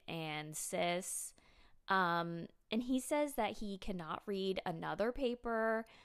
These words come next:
about the Great Gatsby and the symbolism of the green light. And I love that that is still a topic that kids are writing about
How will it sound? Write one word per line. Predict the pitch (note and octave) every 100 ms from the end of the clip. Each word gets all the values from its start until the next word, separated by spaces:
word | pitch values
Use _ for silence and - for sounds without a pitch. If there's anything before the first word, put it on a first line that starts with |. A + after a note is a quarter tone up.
| - -
about | F3+ F#3+
the | G#3+
Great | A3 A3
Gatsby | G3+ F#3+ F#3 - F3+ F3 F3
and | E3+
the |
symbolism | E3+ F3 F3 F#3+ G#3 G3+ A3+ A3
of | F#3+
the | F#3+
green | F3+ F#3 G3 G3+ F3
light. | D3+ D#3 D#3+ F3 - - - - - _ -
And | G3+ F#3+ F3+ F3+ -
I | F#3+
love | G3 A3+ C#4+
that | D#4 G3+
that | F#3 F#3 -
is | F#3
still | - - - F3 F3 F3+ G3 G3+
a | F3
topic | - - C#3+ D3 G#3 B3 C#4 -
that | F3 -
kids | - F3 F3 -
are | E3
writing | D#3+ D3+ D#3 G#3
about | B3 C4 C4+ D4+